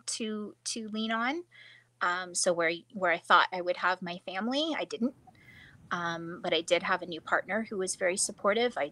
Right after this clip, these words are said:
I do have very close friends. Um,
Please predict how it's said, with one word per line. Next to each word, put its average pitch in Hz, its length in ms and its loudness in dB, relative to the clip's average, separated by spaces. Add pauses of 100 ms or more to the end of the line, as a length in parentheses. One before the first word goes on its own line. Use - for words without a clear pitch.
(120)
I 170 80 -6
do 170 200 -8
have 175 200 -6
very 160 200 -2
close - 360 -6
friends. 233 580 2 (540)
Um, 160 460 -6